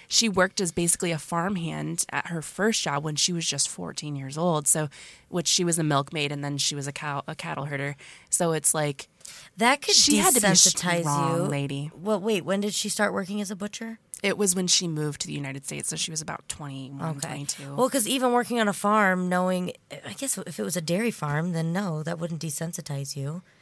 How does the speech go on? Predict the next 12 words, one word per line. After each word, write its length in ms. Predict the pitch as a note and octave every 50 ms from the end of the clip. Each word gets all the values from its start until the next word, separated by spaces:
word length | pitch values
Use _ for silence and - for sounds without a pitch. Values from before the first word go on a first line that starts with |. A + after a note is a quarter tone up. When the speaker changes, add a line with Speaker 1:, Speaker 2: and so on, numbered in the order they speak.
| _ _
Speaker 2:
'cause 140 | - G#3 G3
they're 80 | G#3
not 160 | G3+ G3 F3 E3
going 200 | F3 F3 E3+ E3
off 320 | E3 E3 D#3+ - - - -
to 100 | - E3+
slaughter. 640 | - - E3 D#3+ F#3+ - F3 D#3 D#3+ F#3 G#3 G#3+ - _ _ _ _ _ _ _ - -
Speaker 1:
I 80 | A#3
mean, 160 | A#3 A#3 A3+ G#3+
she 160 | - - G#3
could 160 | - G3+ E3+
have. 260 | D3+ C#3+ D3 D#3 -